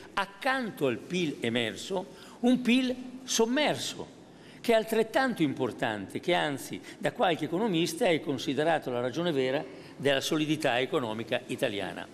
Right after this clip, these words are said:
Se allora sommiamo al pil emerso il pil sommerso, noi andiamo ben oltre i duemila miliardi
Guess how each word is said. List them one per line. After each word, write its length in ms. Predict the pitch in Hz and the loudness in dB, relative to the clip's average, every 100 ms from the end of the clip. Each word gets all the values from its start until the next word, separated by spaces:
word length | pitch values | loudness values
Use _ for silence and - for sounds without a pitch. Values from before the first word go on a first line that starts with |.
| - - - | -18 -18 -16
Se 240 | - - 254 | 0 2 4
allora 480 | 247 214 156 120 107 | 4 4 4 2 0
sommiamo 760 | - 214 220 180 117 90 85 - - | 2 2 2 0 0 -2 -10 -14 -4
al 180 | 123 113 | -4 -4
pil 220 | - 247 | 0 2
emerso 680 | 226 175 120 - - 95 - - - - | 4 2 -2 -6 -12 -14 -14 -20 -20 -4
il 200 | 131 120 | -2 0
pil 440 | 180 180 127 104 - | 4 4 6 0 -4
sommerso, 920 | - 135 123 120 104 - - 208 - - - | 0 2 2 2 -2 -2 -2 -2 -6 -16 -8
noi 180 | 208 214 | 2 4
andiamo 640 | 180 175 180 156 135 117 113 120 | 4 4 2 2 -2 -6 -8 -2
ben 160 | 170 | 2
oltre 440 | 214 175 143 120 120 | 4 2 0 -4 -4
i 80 | |
duemila 400 | 117 131 160 151 | 0 0 2 0
miliardi 720 | 123 110 113 101 101 104 208 | 0 0 0 2 -2 0 -2